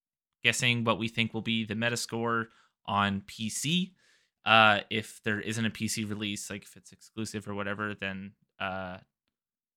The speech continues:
what, what's then? Well, usually if it's not on P C, it's a console exclusive. So we'll just go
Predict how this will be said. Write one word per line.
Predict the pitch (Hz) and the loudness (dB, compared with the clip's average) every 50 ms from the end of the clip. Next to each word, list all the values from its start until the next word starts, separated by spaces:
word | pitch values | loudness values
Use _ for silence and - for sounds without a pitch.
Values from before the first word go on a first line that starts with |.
| _ _ _ _ | _ _ _ _
what, | 117 120 101 | -4 -4 0
what's | 104 123 127 - - - | 0 -2 -2 -2 -10 -12
then? | - 104 113 110 110 107 104 - - - - 131 | -4 0 2 2 2 2 0 -4 -8 -16 -6 2
Well, | 147 170 | 6 8
usually | 202 220 269 285 - 294 | 10 10 8 8 8 6
if | 233 | 6
it's | 165 139 | 6 6
not | 175 175 165 127 | 6 6 6 6
on | 110 107 | 2 0
P | - - 107 | -2 -4 -4
C, | - - 110 107 | -2 -2 -2 -2
it's | 101 - 95 | -2 -4 -8
a | |
console | 90 - - 104 101 - - 82 | -10 -6 -6 -6 -6 -6 -8 -10
exclusive. | - - - - _ - 87 - - - - - | -10 -10 -14 -18 _ -14 -14 -12 -14 -18 -20 -16
So | - - 101 | -12 -12 -12
we'll | 87 | -12
just | 87 - 85 - _ | -12 -20 -20 -16 _
go | - - - - | -14 -12 -12 -14